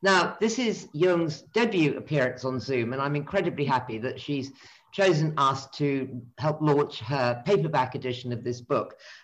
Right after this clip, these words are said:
Um, lots of you who have signed on tonight have already bought the book, and if you haven't, well,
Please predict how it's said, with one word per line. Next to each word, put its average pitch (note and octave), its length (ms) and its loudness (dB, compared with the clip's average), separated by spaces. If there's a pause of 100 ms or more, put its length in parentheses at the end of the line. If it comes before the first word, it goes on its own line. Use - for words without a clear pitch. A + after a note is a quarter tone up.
Um, D3+ 400 2
lots G3 360 2
of D3+ 120 -2
you B2+ 240 2
who C3+ 260 2
have B2+ 260 -2
signed C#3+ 360 -2
on B2+ 120 -2
tonight B2+ 340 -4
have C3 100 -6
already C3 320 0
bought F3 400 4
the - 40 -4
book, - 380 0
and C#3 180 -2
if - 140 -6
you C3+ 80 -6
haven't, D3 480 0 (320)
well, C#3+ 240 4